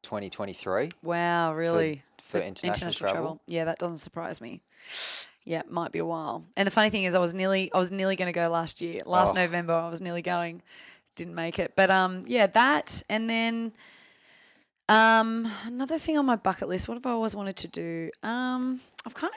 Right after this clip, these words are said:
Speaker 2: done a lot 'cause I've travelled a lot. I've done a lot of s-, like, adventure stuff that I love. Um, I suppose I've always wanted to, um, climb Mount Kilimanjaro in Africa too.
Speaker 1: Nice.
Speaker 2: That's kinda something I'd like to do.
Speaker 1: I'm just reading at the moment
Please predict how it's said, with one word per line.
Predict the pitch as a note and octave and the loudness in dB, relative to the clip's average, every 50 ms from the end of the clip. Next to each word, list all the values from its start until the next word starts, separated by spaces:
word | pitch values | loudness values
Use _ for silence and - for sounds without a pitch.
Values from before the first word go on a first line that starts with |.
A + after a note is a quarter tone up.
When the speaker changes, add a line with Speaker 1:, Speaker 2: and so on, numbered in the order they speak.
| - - | -8 -6
Speaker 2:
done | - F#3 F#3+ | -4 -4 -4
a | G#3 A#3 | -2 2
lot | A3+ G3+ F3 - | 4 4 2 2
'cause | - F3+ | 0 -2
I've | F#3+ F3 | -4 -4
travelled | - - - F#3 F3+ F#3 F#3 | -2 0 0 0 2 0 0
a | F#3+ | 0
lot. | F#3 F#3 - - | 0 0 -2 -4
I've | F3+ - | -6 -6
done | - A#3+ B3+ | -4 -4 -2
a | B3+ | -2
lot | A#3+ | 0
of | A#3 A3 | 0 0
s-, | - - - - - | 0 -2 -4 -2 2
like, | F#3+ F#3+ C#3 D#3+ | 2 4 4 2
adventure | F3+ D#3+ F3+ F3 - - - F3+ | 0 -2 -4 -4 -4 -4 -2 0
stuff | - - - F3 F3+ B3 C4+ - - - _ - - - - - _ _ - | 0 0 0 0 -2 -2 -4 -4 -8 -20 _ -20 -20 -20 -20 -20 _ _ -4
that | F3+ F3+ | 0 0
I | F#3 | 0
love. | F3+ F3+ F3 F3 F3 F#3 A3+ C#4 C4+ A#3 - - | 0 0 0 -2 0 0 0 -2 -2 -4 -6 -6
Um, | G3+ G#3 G3+ G3+ G#3 G3+ G#3 G3+ G#3 G#3+ G#3 G3+ _ _ _ - - - _ _ - - - | -4 -2 0 0 0 -2 -2 -4 -6 -8 -10 -12 _ _ _ -8 -8 -8 _ _ -20 -4 0
I | - C4 | 2 2
suppose | - - - D4+ D#4+ G4 G4+ | 4 4 6 6 6 6 6
I've | F#4 B3+ A#3 | 4 2 4
always | B3 C4 C4+ C4+ C4+ B3+ | 4 4 4 4 2 0
wanted | B3 A#3 A3+ A3 - | -2 -2 -2 0 0
to, | - - G3+ G3 F#3+ F#3+ F#3 F#3 F#3 F#3 F3+ - - - | 0 0 2 2 2 4 4 2 2 0 0 -2 -2 0
um, | F#3 F#3 F3+ F3 F3 F3 E3+ E3+ E3 D#3+ E3+ | 0 2 2 2 0 -2 -6 -8 -10 -12 -6
climb | - - G#3+ G3+ G3 G3 F#3+ F#3 | 0 4 6 6 6 6 2 -2
Mount | F#3 F#3 F#3 - | -2 -2 -2 -2
Kilimanjaro | - G3 F#3 F3+ E3+ E3 E3 E3 E3+ E3+ E3 E3 D#3+ | -6 -8 -6 -4 -6 -6 -4 -4 -4 -4 -4 -6 -6
in | D#3+ E3 | -8 -8
Africa | E3 - - - - E3+ | -10 -10 -10 -10 -10 -8
too. | - - - - C#2 C#2+ - - _ _ - _ _ _ _ - | -6 -6 -6 -8 -8 -10 -14 -18 _ _ -20 _ _ _ _ -8
Speaker 1:
Nice. | G2+ F#2+ | -6 -4
Speaker 2:
That's | - A3+ - | -4 -4 -2
kinda | - A3+ G3+ | -2 -2 -2
something | - - - - - D#3 | -2 -4 -4 -6 -8 -10
I'd | - - | -10 -8
like | G2+ - - - | -8 -8 -8 -8
to | - - | -12 -12
do. | - - F#2 - - - _ _ _ _ - | -10 -12 -12 -14 -16 -20 _ _ _ _ -6
Speaker 1:
I'm | G2+ G#2 G#2+ | -6 -4 -4
just | G#2+ A#2+ A2+ - | -4 -6 -6 -2
reading | A2 G#2 G#2 G2+ G#2 G#2 | 0 0 0 0 -2 -4
at | F#2+ | -8
the | - | -8
moment | F2+ F2 F2+ F#2 G2 G2 G2 F2+ - | -6 -6 -4 -4 -4 -6 -8 -12 -14